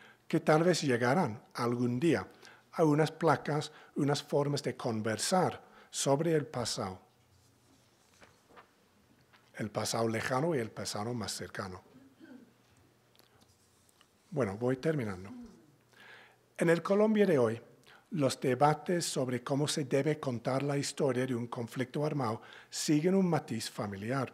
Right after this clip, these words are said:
a lo de la independencia. Seguramente habrán notado semejanzas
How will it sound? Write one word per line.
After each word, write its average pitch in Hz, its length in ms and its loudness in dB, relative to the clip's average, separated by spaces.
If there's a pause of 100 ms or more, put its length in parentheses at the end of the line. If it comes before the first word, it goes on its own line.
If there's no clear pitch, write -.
(320)
a 120 80 -8
lo 101 160 -6
de 110 120 -2
la 104 120 -4
independencia. 110 720 -4 (880)
Seguramente 120 720 2
habrán 123 340 2
notado 135 380 0
semejanzas 139 960 -2